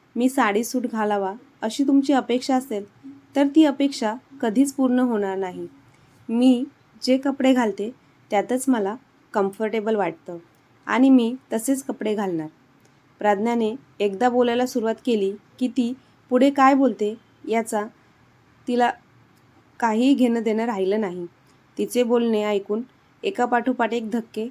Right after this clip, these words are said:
यामिनीताईंना बसत होते. पहिला धक्का,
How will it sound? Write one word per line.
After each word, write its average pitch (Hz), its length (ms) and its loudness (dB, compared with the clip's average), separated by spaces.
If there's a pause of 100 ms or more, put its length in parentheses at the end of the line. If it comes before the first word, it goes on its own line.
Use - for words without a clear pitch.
(200)
यामिनीताईंना 220 800 0 (240)
बसत 202 380 -2
होते. 180 300 -8 (880)
पहिला 208 320 2
धक्का, 220 400 -4